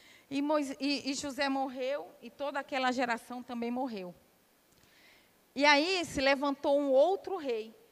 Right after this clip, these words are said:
e este rei não conheceu José. Mas o que quer dizer não conheceu José? Será que o rei não sabe a, a sua, a história do seu país?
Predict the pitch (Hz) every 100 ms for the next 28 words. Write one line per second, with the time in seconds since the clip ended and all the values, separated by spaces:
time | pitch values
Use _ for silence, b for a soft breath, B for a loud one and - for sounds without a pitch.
0 | _ 262 339 - 349 320 359 320 330 381
1 | 494 440 392 349 339 302 320 320 285 359
2 | 226 214 196 - B B 381 427 - 480
3 | 466 370 349 262 311 285 269 269 262 240
4 | 277 247 240 240 - 262 330 - 370 202
5 | 302 339 294 262 - 339 320 277 - 247
6 | - 370 - 277 - - 349 349 254 -
7 | 254 214 214 320 -